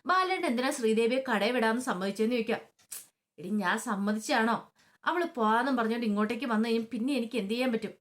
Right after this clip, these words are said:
ദേ, ഒരു കാര്യം ഞാൻ പറഞ്ഞേക്കാട്ടോ, ആകാശിന് അവർക്കൊന്നും അത്രയും കൂടി ഇഷ്ടപ്പെട്ടിട്ടില്ല അത്. ഏ, ബാലേട്ടന് ഇത് എന്ത് ഭാവിച്ചാന്ന്?" ചോദിക്കും. "പിന്നെ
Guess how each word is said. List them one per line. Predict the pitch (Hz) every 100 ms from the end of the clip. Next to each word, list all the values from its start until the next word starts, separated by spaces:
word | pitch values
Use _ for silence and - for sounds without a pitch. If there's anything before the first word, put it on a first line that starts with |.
| -
ദേ, | 185 220 - -
ഒരു | 285
കാര്യം | - 220 233 285
ഞാൻ | 233
പറഞ്ഞേക്കാട്ടോ, | 226 202 202 214 214 185 - _ _ _ _ _ -
ആകാശിന് | 156 156 165 165 220
അവർക്കൊന്നും | 208 214 240
അത്രയും | 208 214 226
കൂടി | 247
ഇഷ്ടപ്പെട്ടിട്ടില്ല | 233 214 202 214 226 226
അത്. | 208 214 - _
ഏ, | 247 277 - - _ _ _ _ -
ബാലേട്ടന് | 349 349 370 330 302 - _ -
ഇത് | 254
എന്ത് | 233 214
ഭാവിച്ചാന്ന്?" | 226 214 214 233 226
ചോദിക്കും. | 208 190 - _ _ _
"പിന്നെ | 160 170